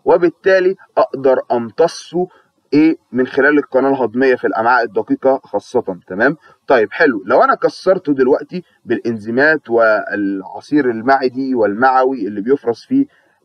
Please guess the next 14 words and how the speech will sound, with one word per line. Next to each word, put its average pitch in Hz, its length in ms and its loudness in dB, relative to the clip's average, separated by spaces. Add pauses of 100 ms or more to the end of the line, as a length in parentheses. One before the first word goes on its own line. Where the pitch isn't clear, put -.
(160)
آه، 104 320 0
هذه 127 560 0
القناة 117 320 -4
الهضمية، 101 540 -4 (320)
لو 220 200 2
ما 214 180 0
فيش - 480 -8
هرمون 120 440 -2 (120)
ثيروكسين 202 560 0 (300)
أنا 170 220 4
كأني 160 420 0
ما 123 80 2
عملتش 131 380 0
حاجة، 98 280 -4